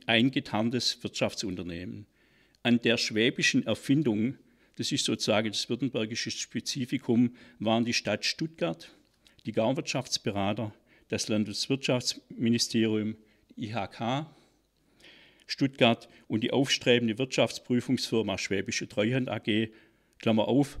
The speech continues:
heute Ernst und Young, Klammer zu, beteiligt, um den Raubzug gegen die jüdischen Unternehmen einen scheinlegalen Anstrich zu geben. Die Vermittlungszentrale setzte politisch genehme Personen beim Zwangsverkauf durch,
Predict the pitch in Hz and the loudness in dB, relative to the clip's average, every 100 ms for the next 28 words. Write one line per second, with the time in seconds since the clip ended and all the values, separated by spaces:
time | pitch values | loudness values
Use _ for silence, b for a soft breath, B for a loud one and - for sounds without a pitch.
0 | - 107 120 - 113 110 113 95 98 135 | -4 0 0 0 -2 -2 -4 -2 -2 -2
1 | 170 - b b b b - 104 110 - | -4 -10 b b b b -6 -6 -2 -2
2 | 151 160 160 - - - 98 101 98 95 | 2 2 0 -4 -8 -4 -2 -2 -2 -6
3 | - - b b b 117 131 113 101 117 | -10 -16 b b b 0 2 2 2 0
4 | - - 131 - 123 120 110 110 113 110 | 0 -2 0 2 2 2 -2 -4 -2 -4
5 | - 107 104 98 110 117 104 98 101 110 | -2 -2 -2 0 0 0 -4 -4 -2 -2
6 | - 95 113 110 - 92 95 107 104 98 | -2 -2 0 -2 -4 -4 -4 -4 -6 -6
7 | 95 - - - 110 82 85 95 - _ | -6 -8 -12 -10 -8 -10 -10 -16 -20 _
8 | _ b b b b 123 - 127 196 180 | _ b b b b -10 -2 0 2 2
9 | 139 - 107 - 85 95 113 - b b | 0 -2 -4 -4 -6 -6 -8 -12 b b
10 | b - 135 - - 139 135 143 160 151 | b -2 0 0 0 0 2 2 2 0
11 | - 107 104 123 123 - 117 - 120 123 | 2 4 6 4 2 -2 -2 2 4 4
12 | 107 98 - 92 - 101 - - - 87 | 2 -2 -4 -4 -4 -4 -6 -8 -6 -6
13 | - 127 123 165 - | -6 0 2 2 -2